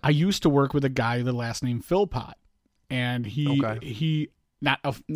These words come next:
Speaker 1: not, not, I wouldn't say a funny looking gentleman, but a distinct looking gentleman. So I got a new coffee pot for my work, and above it, I put a picture of this guy, and it says,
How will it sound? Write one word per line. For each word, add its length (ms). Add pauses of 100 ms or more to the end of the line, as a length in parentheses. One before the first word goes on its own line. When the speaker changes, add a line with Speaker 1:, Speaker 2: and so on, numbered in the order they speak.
(180)
Speaker 1:
not, 220
not, 160
I 20
wouldn't 180
say 100
a 60
funny 280
looking 300
gentleman, 360
but 120
a 80
distinct 460
looking 260
gentleman. 460 (100)
So 180
I 80
got 160
a 60
new 160
coffee 400
pot 260
for 80
my 160
work, 440 (340)
and 100
above 320
it, 160 (260)
I 120
put 400 (560)
a 80
picture 440
of 100
this 140
guy, 240
and 100
it 100
says, 420